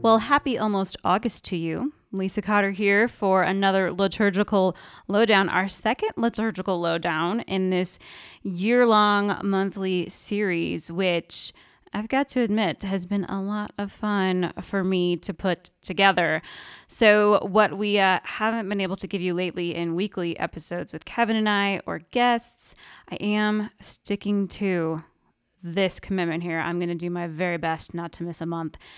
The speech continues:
in the midst of the craziness of this year with a new baby coming, moving, starting a new job, all that.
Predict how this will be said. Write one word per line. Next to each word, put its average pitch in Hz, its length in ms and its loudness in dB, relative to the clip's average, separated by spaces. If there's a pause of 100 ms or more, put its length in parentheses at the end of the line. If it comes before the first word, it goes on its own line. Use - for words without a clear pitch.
(180)
in 220 120 0
the 233 80 2
midst 233 320 0
of 214 100 -4
the 220 80 2
craziness 185 840 -4
of 175 460 -6 (760)
this 190 300 -4
year 175 380 -4 (180)
with 190 200 -8
a 196 40 -4
new 190 160 -4
baby 170 280 -4
coming, 165 600 -4 (380)
moving, 175 580 -4 (200)
starting 165 280 -4
a 156 60 -6
new 151 80 -6
job, 156 500 -6 (580)
all 262 140 -4
that. 160 320 -4